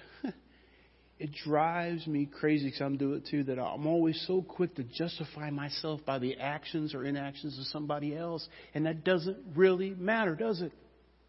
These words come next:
'Cause here's it is. What I do. Jesus died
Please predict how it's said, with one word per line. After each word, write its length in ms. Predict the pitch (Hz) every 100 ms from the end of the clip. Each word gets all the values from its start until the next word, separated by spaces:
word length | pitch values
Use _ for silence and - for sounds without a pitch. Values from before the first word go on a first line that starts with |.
| _ _ _ _ _ _ _ _ _ _ _ _ _ _ _ _ _ _ _ _ _ _ _ _ _ _
'Cause 160 | - 123
here's 280 | 208 202 160
it 60 | 165
is. 360 | 135 113 113 - - _ _ _ _ _ _ _ _ _ _ _ _ _ _ _ _ _ _ _ _
What 200 | 120 127
I 240 | 123 143 151
do. 260 | 113 90 - - _ _ _ _ _ _ _ _ _ _ _ _ _ _ _ _ _ _
Jesus 420 | - 127 127 131 -
died 280 | 127 117